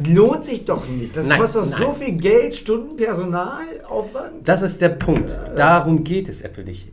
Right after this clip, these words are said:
Speaker 2: Apple geht es darum, etwas selbst zu tun.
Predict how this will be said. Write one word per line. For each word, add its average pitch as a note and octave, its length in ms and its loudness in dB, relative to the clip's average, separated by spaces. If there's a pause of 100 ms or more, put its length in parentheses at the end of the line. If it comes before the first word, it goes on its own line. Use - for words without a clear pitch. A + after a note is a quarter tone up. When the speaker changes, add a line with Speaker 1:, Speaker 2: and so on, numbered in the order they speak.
(140)
Speaker 2:
Apple B2 320 -2
geht A2+ 200 -8
es - 160 -16
darum, B2+ 300 -6
etwas - 440 -10 (160)
selbst C#3 600 -2
zu - 80 -14
tun. A2 560 -4